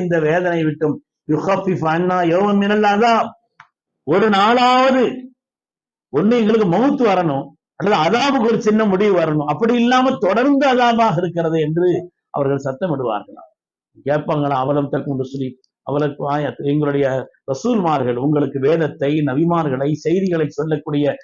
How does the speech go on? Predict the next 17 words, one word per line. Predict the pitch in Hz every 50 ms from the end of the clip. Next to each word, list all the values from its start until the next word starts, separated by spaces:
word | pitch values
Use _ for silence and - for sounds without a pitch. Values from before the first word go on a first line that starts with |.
| _ _
ஆட்கள் | - - 143 165 175 170 170 165
வரவில்லையா, | 151 131 131 135 147 151 156 156 156 160 160 170 180
இப்படி | 175 156 127 147 147
ஒண்ணு | 143 139 139 139
இருக்குதுன்னு | 127 151 147 - 160 151 151 147
சொல்லி | 147 151 147 151 143 139 123 - - _
உங்களுக்கு | - 135 139 135 127 131 139 131 -
சொல்லப்படவில்லையா, | 143 151 170 175 156 160 156 139 131 127 123 120 120 120 120 113 110 104 - - _ _ _
அதனால | - 131 135 147 165 175 170
நீங்க | 151 139 127 - - - 131
கிடங்கன்னு | 151 151 147 143 143
சொல்லுவாங்க. | 143 - - - 107 95 - - - _ _ _ _ _ _ _ _ _ _ _ _ _ _ _
அதே | - 143 165 175 190
மாதிரி, | 202 208 214 226 220 202
"ஒனாது | 185 185 185 196 208 220 214 220 220 220
யா | 208 196 214 226 226
மாலிக்", | 226 226 233 254 262 262 262 269 254 254 -